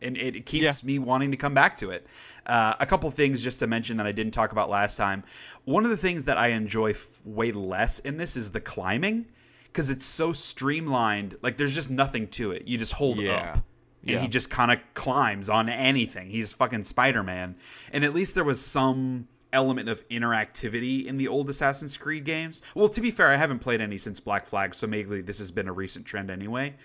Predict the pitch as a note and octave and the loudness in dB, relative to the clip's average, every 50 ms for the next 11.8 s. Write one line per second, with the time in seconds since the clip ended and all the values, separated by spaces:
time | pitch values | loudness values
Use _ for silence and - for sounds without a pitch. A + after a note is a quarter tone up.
0 | - - - - - - - D#3 D3+ C#3+ - _ - - D#3 C3+ - - - _ | -20 -20 -20 -20 -18 -8 -4 -4 -4 -4 -6 _ -2 0 0 0 0 -4 -16 _
1 | - C#3+ D3+ F3 F#3+ D#3+ C3+ G2+ C#3+ D#3+ D#3+ C#3+ A#2+ G#2 G2 F2 - F#2+ F2 F2+ | -2 2 4 4 4 4 2 2 0 0 2 2 0 -2 -2 -6 -8 -10 -10 -8
2 | G2 G2+ G#2+ A#2 A2+ A#2 C3+ C#3 C#3 D3 B2 B2+ A#2+ A2+ A2 A#2+ B2 B2 A2+ G#2 | -6 -4 -4 -2 2 4 4 6 6 4 4 4 4 4 4 4 6 6 4 4
3 | G#2 G2+ G2+ A#2+ A2+ A2 - - A2+ G#2 F#2 - - - - A2 G#2+ G2+ - - | 2 0 0 2 0 0 0 0 -2 -2 -2 -4 -8 -10 -8 -8 -8 -6 -6 -6
4 | A2+ G2 F#2 F2+ - A2 - - - - A2+ G2+ F2+ C3 C#3 D3 C#3+ B2+ B2+ A#2+ | -4 -4 -4 -6 -8 -10 -10 -10 -8 -4 -2 0 2 4 4 4 4 4 2 0
5 | G#2 A2+ C3 C3 C3+ C3 C3 A#2 A2 - - A#2+ A#2 A#2+ A2+ A2+ A2 G#2+ - - | 2 4 6 6 6 4 0 -2 -2 -2 -2 -2 -2 -2 0 0 0 0 -2 -4
6 | - A2+ G#2 G2+ G#2 G2+ G2+ G2+ G2+ G2+ G2 G2 F#2+ - - - - - - - | -6 -6 -2 2 4 4 4 4 4 2 0 -2 -2 -4 -4 -6 -8 -12 -4 0
7 | C3 B2+ A#2+ A#2+ A#2+ A#2+ A#2+ A#2+ A#2 A2 - - - - C#3+ C#3 C3+ B2+ - - | 0 2 2 2 2 2 2 2 0 0 -2 -2 -2 0 0 0 0 0 0 -2
8 | - - G#2 A2 A#2 A#2+ B2 A2+ A#2 A#2+ A#2 A#2 A#2 A#2 A2+ A2 - - - C3 | -2 0 2 2 2 2 0 0 0 0 2 2 2 0 0 -2 -2 -2 -2 -2
9 | A#2+ A#2 - - A2+ A2 A2 G#2+ A2 A2 A2 G#2+ - - - A2+ G#2+ A2 G#2+ G2+ | -4 -4 -2 0 2 2 2 2 0 -2 -4 -6 -6 -8 -8 -6 -6 -6 -6 -6
10 | - - - A2+ A2 A2 A2 - A2+ A2+ G#2+ G#2+ G2 G#2+ G#2 G2+ F#2+ - - - | -8 -8 -4 -2 -2 -2 -2 -2 0 0 0 0 0 0 0 -2 -2 -4 -8 -12
11 | - _ - - - - - - C#3+ C3 C3+ C3 C3 C3+ A#2 - | -12 _ -20 -20 -18 -8 -2 2 4 6 6 6 4 0 -6 -6